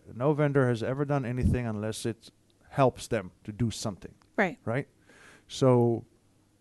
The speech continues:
Speaker 1: that actually tells me that customers are asking them, "Do this."
Speaker 2: Right.
Speaker 1: Because customers are interested in not being the integration point between two different vendors. That makes sense. Up until now,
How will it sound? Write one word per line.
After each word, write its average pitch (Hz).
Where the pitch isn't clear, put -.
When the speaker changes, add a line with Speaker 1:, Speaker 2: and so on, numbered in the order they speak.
Speaker 1:
that 127
actually 143
tells 160
me 113
that 123
customers 135
are 120
asking 120
them, 95
"Do 139
this." -
Speaker 2:
Right. 190
Speaker 1:
Because 123
customers 123
are 123
interested 113
in 127
not 123
being 131
the 117
integration 117
point 101
between 110
two 135
different 101
vendors. 104
That 98
makes 107
sense. 95
Up 107
until 123
now, 113